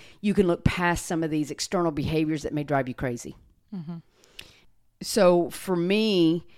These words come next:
Speaker 1: and for, like I said, a lot of, of behavior consults, we wanna make sure that we are, one, we're building coping strategies for both human and owner, but we're also taking in the welfare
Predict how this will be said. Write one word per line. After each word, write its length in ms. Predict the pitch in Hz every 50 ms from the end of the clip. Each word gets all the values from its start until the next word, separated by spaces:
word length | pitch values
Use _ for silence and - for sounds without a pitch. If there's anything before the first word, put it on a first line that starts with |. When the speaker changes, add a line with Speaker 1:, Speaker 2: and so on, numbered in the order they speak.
| - _ _ _ -
Speaker 1:
and 160 | 190 175 165
for, 180 | - 180 170 156
like 160 | 147 151 -
I 60 | 170
said, 200 | - - 175 156
a 60 | 165
lot 300 | 156 147 156 151 160 165
of, 260 | 170 151 - - - - _
of 500 | 160 156 151 143 - - - - - _ _ _ _ _
behavior 460 | 170 147 139 156 202 190 180 185 165
consults, 640 | - - 185 175 175 165 - 180 151 147 - - - _ _ _ _ _ _ _
we 140 | 226 285 311
wanna 200 | 302 277 233 208
make 240 | 190 185 185 180
sure 140 | - - 196
that 340 | 180 151 - _ - 190 165
we 200 | 185 202 208 202
are, 580 | - - 185 180 175 170 165 165 165 165 - - _
one, 440 | - 175 175 180 185 220 233 240 240
we're 80 | 208 175
building 440 | 151 175 196 190 185 175 175 170
coping 340 | 156 - 202 196 196 220 190
strategies 640 | - - 185 160 160 165 160 160 - 196 196 - - _ _ _ _ _ _ _ _
for 160 | - - 175
both 360 | 151 165 165 165 156 - - _ _ _
human 320 | - 226 202 196 202 208 - -
and 200 | 175 180 180 -
owner, 380 | - 165 151 139 139 156 185 - - - _ - _ - _
but 120 | - 185
we're 120 | 190 240 -
also 300 | - 196 202 - - 254
taking 400 | - - - 190 202 - 196 175
in 80 | 170 170
the 80 | 160
welfare 640 | 156 147 147 139 139 - - 131 113 123 85 80 -